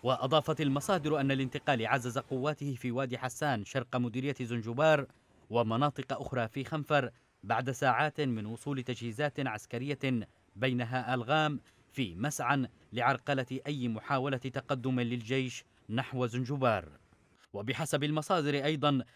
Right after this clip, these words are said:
فإن التعزيزات تضم شاحنات محملة بالدبابات وراجمات صواريخ وعربات، وقد تتمركز في المنطقة الواقعة بمحاذاة الطريق المؤدي إلى العرقوب، فيما تتمركز تعزيزات أخرى في موقع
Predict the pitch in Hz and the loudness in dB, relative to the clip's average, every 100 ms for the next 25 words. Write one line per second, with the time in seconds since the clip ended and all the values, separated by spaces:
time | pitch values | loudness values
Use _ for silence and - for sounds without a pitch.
0 | _ - 113 120 120 143 120 131 120 180 | _ -8 -2 -2 0 0 0 -2 -2 -2
1 | 160 143 127 131 151 127 - 123 127 143 | -4 -4 -2 -2 -2 -2 -2 -4 -2 -2
2 | 151 139 110 95 127 117 139 123 131 123 | -2 -2 -2 -2 -2 0 0 0 0 -2
3 | 117 120 120 120 147 156 - - - - | -4 -2 0 2 4 2 -2 -20 -16 -2
4 | 123 131 117 123 143 143 - 127 110 120 | 2 2 2 -2 -2 -6 -4 -2 0 -2
5 | 156 - 120 113 113 107 151 156 151 151 | -6 -4 -2 -2 -2 -2 -4 -2 -2 -2
6 | - _ _ 104 104 139 - 135 139 156 | -6 _ _ -10 -4 -4 -4 -4 -2 -2
7 | - 127 135 131 113 107 - 151 147 139 | -2 -6 -4 -4 -4 -6 -6 -4 -4 -2
8 | 117 104 113 - 123 139 131 123 120 127 | -4 -2 -4 -2 -4 -4 -4 -4 -4 -2
9 | 117 139 131 123 123 135 - 123 117 147 | 0 -2 -4 -8 -6 -6 -4 -4 -2 -4
10 | 135 135 135 117 127 110 120 156 165 143 | -2 0 0 0 -4 -4 -8 -4 -2 -2
11 | 123 _ _ _ - 147 156 151 147 180 | -8 _ _ _ -2 2 2 0 -2 0
12 | 196 147 131 131 127 127 127 147 - 127 | 0 0 -2 -2 -2 -2 -2 -2 0 -2
13 | 143 - 143 143 123 104 131 143 139 123 | -2 -2 0 0 -2 -2 -4 -6 -6 -6